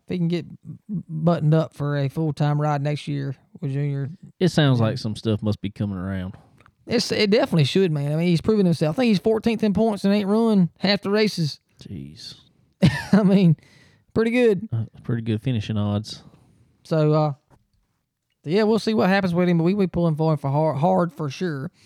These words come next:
Speaker 1: Um, but glad to see that they brought home the other, uh, hundred thousand dollars. And, and I don't know if we talked about it last week, but I know we said something about, uh, Noah and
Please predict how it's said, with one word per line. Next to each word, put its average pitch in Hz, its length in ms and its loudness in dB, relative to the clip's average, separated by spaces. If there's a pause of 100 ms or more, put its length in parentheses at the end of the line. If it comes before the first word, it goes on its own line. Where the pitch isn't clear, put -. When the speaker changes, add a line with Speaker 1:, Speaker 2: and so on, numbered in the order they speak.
(500)
Speaker 1:
Um, 156 320 -2
but 156 120 -8
glad 190 300 2
to 160 60 0
see 165 320 0
that 147 140 -6
they 160 100 -2
brought 156 240 0
home 156 220 4
the 151 180 2
other, 147 340 -4
uh, 147 180 -4 (460)
hundred 170 240 2
thousand 151 240 2
dollars. 156 340 0
And, 147 240 -2
and 160 280 2 (240)
I 180 80 0
don't 220 120 2
know 202 80 4
if 165 80 2
we 180 80 2
talked 190 180 0
about 170 160 2
it 160 60 -2
last 170 220 2
week, 156 240 2
but 151 240 0 (240)
I - 100 -4
know 185 120 2
we 180 100 4
said 165 200 2
something 151 280 0
about, 147 340 -2 (760)
uh, 139 420 -4
Noah 156 460 4
and 139 280 -4